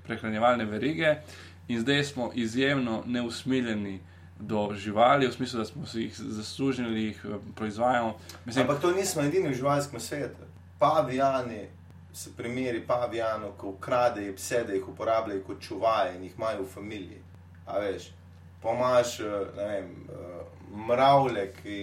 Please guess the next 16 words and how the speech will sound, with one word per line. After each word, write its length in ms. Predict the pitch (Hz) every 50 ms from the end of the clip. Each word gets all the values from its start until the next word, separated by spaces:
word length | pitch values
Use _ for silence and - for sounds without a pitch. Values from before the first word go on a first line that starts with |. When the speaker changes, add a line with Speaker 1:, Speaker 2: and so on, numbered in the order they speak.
| 98 98
Speaker 2:
eh, 80 | 95 95 95 92 95 92 90 92
proizvajajo, 720 | 90 87 107 104 98 95 117 117 117 113 104 104 101 98 95 - - -
k 140 | - - 113 107 -
glive 460 | - 123 131 143 170 165 127 113 110
delajo, 460 | 107 - 113 113 101 90 87 85 85
a 80 | 95 98
veš, 180 | 98 98 95 -
v 80 | 95
svojih, 520 | - - - 107 101 98 98 95 92 90 -
eh, 260 | 95 95 95 92 90 90 - - - - - - -
na-, 180 | - 104 110
Speaker 1:
Ja. 180 | 131 123 123 113
Speaker 2:
hrane 420 | - - - 185 190 170 147 120
si 180 | 113 - - 120
goji. 420 | 98 110 127 143 143 127 117 104
Imaš 360 | 98 98 110 127 143 143 -